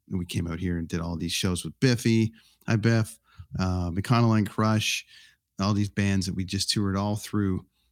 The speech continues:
the Maritimes. And you can't get your gold record in Canada unless you come to the Maritimes. You gotta come out here and,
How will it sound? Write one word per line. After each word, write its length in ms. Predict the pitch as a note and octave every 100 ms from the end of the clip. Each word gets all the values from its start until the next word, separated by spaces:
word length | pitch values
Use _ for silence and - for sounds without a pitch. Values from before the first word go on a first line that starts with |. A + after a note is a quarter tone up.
| _ -
the 80 | G#2+
Maritimes. 720 | G#2 G#2+ - F2 D#2+ - - _ _ _ -
And 80 | G2+
you 80 | G2+
can't 240 | D3 C3
get 100 | C#3+
your 120 | A#2
gold 200 | C3 B2
record 300 | A#2 A2+ A2
in 140 | G#2 G2+
Canada 580 | F#3 D#3+ A2 G#2 G#2 - _ _ _ _ _ _
unless 260 | G#2 G2+ -
you 60 | F2+
come 140 | F#2+
to 120 | E2
the 60 | F#2+
Maritimes. 640 | A2 F#2 - - - -
You 100 | F#2
gotta 200 | G2 F#2
come 160 | F2 G2
out 120 | F#2
here 200 | G2 F2+
and, 180 | D#2+